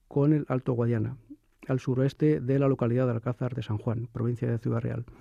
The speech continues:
Atrás han ido dejando estos dos ríos, el Záncara y el Cigüela, debido a la plenitud del terreno, un gran número de zonas endorreicas, pequeñas y grandes lagunas,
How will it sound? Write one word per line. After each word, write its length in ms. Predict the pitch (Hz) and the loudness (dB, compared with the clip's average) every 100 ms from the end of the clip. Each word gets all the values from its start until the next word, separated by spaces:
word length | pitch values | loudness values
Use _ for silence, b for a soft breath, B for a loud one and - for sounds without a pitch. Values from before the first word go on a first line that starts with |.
| B B B B B B _ - | B B B B B B _ -4
Atrás 380 | 139 175 190 | 2 6 8
han 80 | 185 | 10
ido 200 | 180 170 | 10 12
dejando 380 | 156 165 160 151 | 10 8 6 6
estos 260 | 143 139 131 | 2 2 2
dos 120 | 135 | 4
ríos, 360 | 151 147 147 | 6 4 4
el 100 | 120 | 0
Záncara 320 | 110 139 135 131 | 0 2 4 4
y 80 | |
el 80 | 147 | 2
Cigüela, 420 | - 135 143 165 180 | 2 2 4 4 2
debido 520 | 131 131 156 120 - | 2 4 4 2 -2
a 80 | 120 | -2
la 140 | 120 | -2
plenitud 420 | 117 120 120 151 | 0 0 2 2
del 100 | 147 | 2
terreno, 440 | 151 143 143 143 b b b b b b b b - | 2 4 4 2 b b b b b b b b 6
un 160 | 185 | 10
gran 260 | 190 185 175 | 12 12 12
número 340 | 180 170 175 | 12 12 12
de 120 | 160 139 | 8 6
zonas 380 | 147 151 151 | 6 6 6
endorreicas, 720 | 139 135 139 175 135 120 117 - - | 4 6 6 4 4 -2 -6 -10 -6
pequeñas 520 | 123 151 156 160 156 | 0 4 6 6 4
y 40 | |
grandes 320 | 131 139 143 135 | 2 2 2 2
lagunas, 540 | 135 180 165 190 - | 4 8 8 6 0